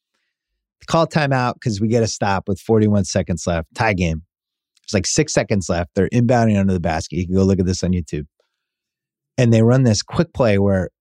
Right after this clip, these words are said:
Laimbeer just starts backpedaling. And I remember I'm sitting there and I'm watching it 'cause we have our seats. My dad's had Celtics tickets for forty-nine years. Laimbeer starts backpedaling.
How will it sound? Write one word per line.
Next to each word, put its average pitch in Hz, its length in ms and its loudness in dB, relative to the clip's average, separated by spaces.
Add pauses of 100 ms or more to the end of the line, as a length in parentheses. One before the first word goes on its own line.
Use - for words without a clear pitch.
(160)
Laimbeer 131 400 4
just 156 160 -2
starts 113 260 -4 (120)
backpedaling. 98 760 -2
And 123 100 -2
I 139 100 2
remember 180 300 2
I'm 123 180 0
sitting 160 320 -4
there 127 120 2
and 110 80 2
I'm 107 140 2
watching 113 420 0
it 71 120 -8 (320)
'cause 101 200 -2
we 113 100 4
have 117 220 2
our 113 100 4
seats. - 360 -4
My 92 100 0
dad's 95 300 0
had 90 240 -2
Celtics - 440 -6
tickets 82 220 -4
for 95 140 -4
forty-nine 90 460 0
years. 82 280 -6 (1080)
Laimbeer 165 280 4
starts 202 260 -2
backpedaling. 101 800 0